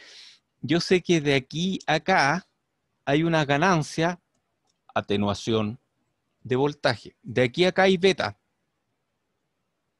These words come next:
Lo sé, lo acabo de calcular. Ahí está beta. Entonces, aplico Miller sabiendo que de aquí a aquí hay una ganancia beta y que entre medio hay una capacitancia C F.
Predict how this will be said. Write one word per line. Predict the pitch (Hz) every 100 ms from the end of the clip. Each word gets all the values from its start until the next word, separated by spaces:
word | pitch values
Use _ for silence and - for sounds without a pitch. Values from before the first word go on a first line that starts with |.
| _ -
Lo | -
sé, | - 165 160
lo | 147
acabo | 131 127 123
de |
calcular. | - 101 120 156 127
Ahí | -
está | 110 123
beta. | 110 - - _ _ _ _ - - _
Entonces, | 127 - 175 - 196 _ _ _ -
aplico | 131 170 214 208 180
Miller | 196 262 131 123 160 _ -
sabiendo | - 113 143 165 156
que | 151 143
de | 127
aquí | 123 123 147
a | 143
aquí | 139 147 147
hay | 120 123
una | 123 123
ganancia | 117 120 - 139
beta | 143 139 226 _ _ _ _
y | - 135
que | 143 139
entre | 135 - 123
medio | 127 139 135
hay |
una | 131 127
capacitancia | 120 120 - 120 120 -
C | - 101
F. | 87 -